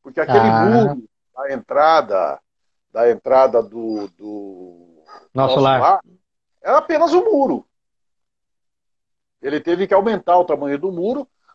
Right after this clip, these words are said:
Speaker 1: pra câmera poder pegar, era apenas uma parede perdida no espaço. E a partir dali, dentro a-, dali, era tudo efeito especial. E o
Speaker 2: Entendi.
Speaker 1: Wagner de Assis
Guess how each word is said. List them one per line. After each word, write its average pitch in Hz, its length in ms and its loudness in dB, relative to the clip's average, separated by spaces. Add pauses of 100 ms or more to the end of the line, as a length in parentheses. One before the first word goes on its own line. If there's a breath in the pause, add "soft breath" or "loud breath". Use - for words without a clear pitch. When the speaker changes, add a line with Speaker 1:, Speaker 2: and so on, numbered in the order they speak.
Speaker 1:
pra 165 160 2
câmera 170 380 0
poder 135 320 0
pegar, 170 400 2
era 285 120 4
apenas 240 360 0
uma 269 160 0
parede 208 640 2
perdida 185 560 0
no 226 120 -6
espaço. - 680 -2 (640)
E 123 60 -8
a 123 60 0
partir 151 360 -2
dali, 156 420 0
dentro 240 640 2
a-, - 100 2
dali, 127 400 -6
era 190 180 0
tudo 180 240 -12
efeito 196 240 -12
especial. - 560 -10 (1120)
E 117 160 -10
o 135 40 -2
Speaker 2:
Entendi. 139 140 -2
Speaker 1:
Wagner 160 260 0
de 156 100 -4
Assis - 160 -8